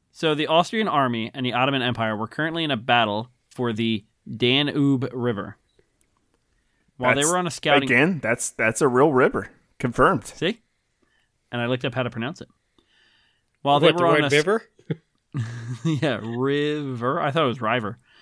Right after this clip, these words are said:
Speaker 1: Um, while they were on a scouting mission looking for the Turkish army, some Austrian cavalry, cavalrymen, <clears throat> some Austrian <laughs> cavalrymen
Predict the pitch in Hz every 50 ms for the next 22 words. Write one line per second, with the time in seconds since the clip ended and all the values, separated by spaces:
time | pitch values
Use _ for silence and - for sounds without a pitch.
0 | - - - _ _ _ _ - - 131 127 123 120 120 117 113 113 113 110 110
1 | - 131 143 156 160 175 180 190 185 175 165 143 - - 156 160 180 170 143 123
2 | - - 120 127 - - - _ - 135 135 127 139 135 117 131 131 120 117 -
3 | 139 123 113 107 - 139 151 160 131 120 113 _ _ _ _ - - - 127 -
4 | 135 135 147 - - - 165 170 170 170 170 - 143 131 123 117 110 110 110 107
5 | 104 - _ _ - - 151 160 170 170 156 135 139 147 139 135 127 120 120 120
6 | 113 107 104 98 101 104 110 135 - _ _ _ _ _ _ _ _ _ _ _
7 | _ _ _ _ _ _ _ _ _ _ _ _ - - - 165 131 - - _
8 | _ _ _ _ _ _ _ - - - - - - - - 151 143 - 143 165
9 | 170 - - 202 180 170 - 165 160 160 165 143 117 107 - 180 160 139 120 -
10 | 151 131 120 135 139 151